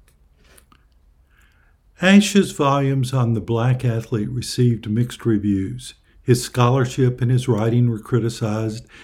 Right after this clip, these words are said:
and many reviewers simply did not know what to make of what he had done. Was his trilogy an encyclopedia or a good set of stories? Those questions have persisted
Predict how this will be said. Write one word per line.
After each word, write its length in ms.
and 160
many 200
reviewers 680
simply 380
did 280
not 320
know 240
what 320
to 100
make 300
of 220
what 200
he 200
had 220
done. 420
Was 220
his 180
trilogy 540
an 100
encyclopedia 1200
or 140
a 80
good 180
set 280
of 100
stories? 760
Those 300
questions 600
have 180
persisted 720